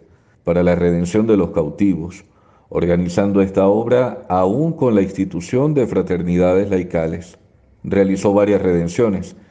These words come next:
siempre dispuesto a dar hasta la propia vida con tal de liberar a los cautivos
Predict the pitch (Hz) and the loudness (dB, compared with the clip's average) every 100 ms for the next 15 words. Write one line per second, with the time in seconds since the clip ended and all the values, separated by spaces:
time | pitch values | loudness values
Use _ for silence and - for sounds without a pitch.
0 | _ _ - - 139 147 156 135 - - | _ _ -6 -2 -2 0 2 2 -2 0
1 | 147 170 - 113 98 104 123 - - 101 | 0 0 0 2 4 4 2 -2 -2 -4
2 | 98 95 92 90 113 117 107 95 127 147 | 0 0 0 0 -2 2 2 2 0 -2
3 | 160 156 - - _ - 95 95 90 101 | -4 -8 -20 -20 _ -6 -2 -2 2 2
4 | 104 107 98 92 90 101 127 127 - 92 | 2 2 2 2 2 2 0 -2 -2 -2
5 | 90 87 87 87 87 95 85 90 90 | -2 -4 -4 -4 -4 -4 -4 -8 -14